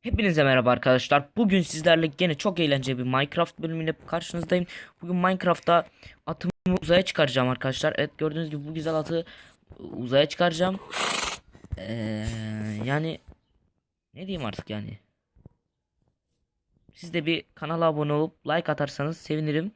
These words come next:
Ee, çekilişimiz var bildiğiniz gibi. G T A beş çekiliş.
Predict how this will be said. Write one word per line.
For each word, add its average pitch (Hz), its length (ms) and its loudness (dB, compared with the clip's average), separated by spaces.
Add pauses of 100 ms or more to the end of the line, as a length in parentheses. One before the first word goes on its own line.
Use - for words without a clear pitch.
(960)
Ee, 123 240 -8 (120)
çekilişimiz - 600 4
var 147 160 4
bildiğiniz 131 380 0
gibi. 135 420 -6
G 131 140 4
T 135 60 0
A 131 180 2 (160)
beş 139 180 -2
çekiliş. 120 340 -6